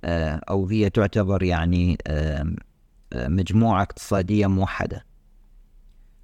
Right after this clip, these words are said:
آه، قد يشمل، آه، هذا منتجات يتم إنتاجها بالكامل بهذه المنطقة الجغرافية، أو في بعض الأحيان يكون نسبة، آه، معينة من هذا المنتج تم إنتاجها، آه،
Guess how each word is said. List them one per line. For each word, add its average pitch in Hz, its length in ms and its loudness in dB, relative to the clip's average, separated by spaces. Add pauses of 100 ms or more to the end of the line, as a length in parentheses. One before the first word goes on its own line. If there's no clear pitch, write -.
(120)
آه، 87 220 0
قد 104 240 -2
يشمل، 143 500 2 (200)
آه، 92 500 0
هذا 110 560 0
منتجات 98 720 0 (200)
يتم 107 280 -2
إنتاجها 101 420 -2
بالكامل 117 680 -2 (180)
بهذه 95 280 2
المنطقة 95 400 0
الجغرافية، 95 760 0 (600)
أو 160 80 2
في 147 180 0
بعض 127 240 2
الأحيان 123 600 -2 (120)
يكون 127 440 0
نسبة، 143 520 -2 (160)
آه، 90 100 -2
معينة 110 480 0
من 101 140 0
هذا 113 220 0
المنتج 117 440 0
تم 113 380 -2
إنتاجها، 113 720 -2 (140)
آه، 85 480 -2